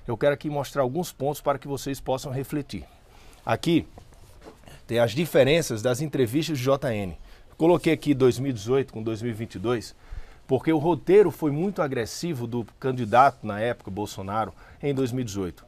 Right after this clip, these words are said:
Mas foi agressivo com a Marina, com o Ciro e com o Haddad. E até agora, tivemos duas entrevistas esse ano.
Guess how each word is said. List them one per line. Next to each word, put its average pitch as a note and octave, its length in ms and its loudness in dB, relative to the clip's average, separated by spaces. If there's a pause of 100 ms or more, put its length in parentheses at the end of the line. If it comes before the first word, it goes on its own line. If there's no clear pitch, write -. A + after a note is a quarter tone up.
Mas B2+ 180 -6
foi B2 160 -2
agressivo A2+ 420 -4
com - 80 -8
a G2 60 -6
Marina, A#2 460 -4
com B2 160 -8
o G#2+ 40 -8
Ciro G3 360 -8
e - 20 -4
com F3 140 -12
o F3 40 -4
Haddad. G2 460 -6 (540)
E C3+ 100 6
até C#3 220 4
agora, C3+ 440 2 (440)
tivemos A#2+ 500 -2
duas E3 340 -2
entrevistas C3 540 -2
esse B2+ 220 -4
ano. D#2+ 180 -8